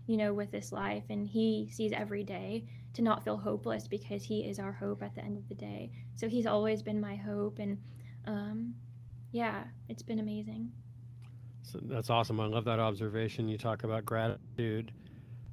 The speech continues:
Speaker 2: How do you look at the experiences in the first, well, I'll just say six years of your adulthood? You're twenty-four. Uh, obviously, you've lived longer than those six years, but you came adult at, how, how, how can you express the gratitude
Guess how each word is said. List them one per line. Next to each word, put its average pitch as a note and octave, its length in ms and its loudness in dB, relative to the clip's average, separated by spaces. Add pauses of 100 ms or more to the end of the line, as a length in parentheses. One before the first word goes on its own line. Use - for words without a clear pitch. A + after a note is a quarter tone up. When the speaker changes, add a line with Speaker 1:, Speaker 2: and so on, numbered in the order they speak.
(380)
Speaker 2:
How E3 420 6
do F#3 100 8
you D#3+ 220 8
look C3+ 380 8
at A#2 460 4
the A2+ 120 2
experiences A#2 720 2
in G2+ 80 -6 (240)
the G#2 440 0
first, B2 340 2 (200)
well, A2+ 180 2
I'll A#2 40 6
just C3 160 0
say C#3+ 140 12
six - 420 4
years G#2+ 260 4
of G2+ 120 0
your G#2 100 4
adulthood? G#2 460 4
You're G2+ 120 -4
twenty-four. G#2+ 640 2 (480)
Uh, G#2+ 180 0 (120)
obviously, A2+ 400 0
you've G#2+ 220 -4
lived G#2+ 200 -2 (140)
longer C3 380 10
than A2+ 320 2 (160)
those A2+ 180 2
six - 260 2
years, A#2+ 220 8
but A#2 100 -2
you A2+ 120 -2
came A#2 200 0
adult G#2+ 360 0
at, G2+ 100 -4 (920)
how, D#3 680 8
how, C3 280 2 (320)
how - 120 0
can F#3 160 2
you D#3+ 120 10
express C3+ 500 4
the B2+ 100 0
gratitude A#2+ 800 6